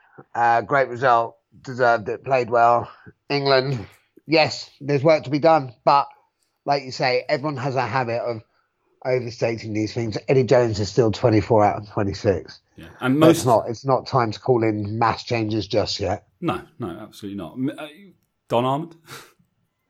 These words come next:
Speaker 1: We could use him. <laughs>
Speaker 2: Uh, look, most importantly of all, Scotland, enjoy the Calcutta Cup. Look after it for us, 'cause we'll have it back next year.
Speaker 1: Oh, yeah.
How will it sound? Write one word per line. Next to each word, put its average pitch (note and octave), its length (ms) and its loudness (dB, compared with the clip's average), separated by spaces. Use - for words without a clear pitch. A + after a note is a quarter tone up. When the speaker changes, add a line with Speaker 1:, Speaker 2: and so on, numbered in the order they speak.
Speaker 1:
We B2+ 100 4
could D#3 200 2
use G3 160 4
him. F3+ 360 4
<laughs> D#3 40 2
Speaker 2:
Uh, C#3 220 6
look, C3 320 -2
most F3+ 320 4
importantly B2 520 2
of G#2 100 -2
all, F#2+ 320 -2
Scotland, D3+ 680 0
enjoy C#3+ 380 2
the D#3 80 -2
Calcutta B2 460 -6
Cup. - 360 -8
Look A#2+ 200 -6
after C#3+ 380 2
it - 100 -6
for G#2+ 240 -2
us, - 320 -14
'cause G2 140 -16
we'll G#2 140 -6
have A2 100 -4
it - 60 -6
back G2 120 -8
next - 260 -16
year. D#2 160 -14
Speaker 1:
Oh, B2+ 260 6
yeah. E2 280 2